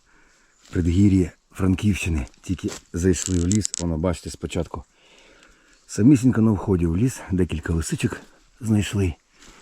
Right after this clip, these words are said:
Сьогодні двадцять перше вересня, двадцять п'ятий рік.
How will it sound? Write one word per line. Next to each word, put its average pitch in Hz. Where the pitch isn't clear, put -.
Сьогодні 87
двадцять 87
перше 78
вересня, 92
двадцять 87
п'ятий 78
рік. -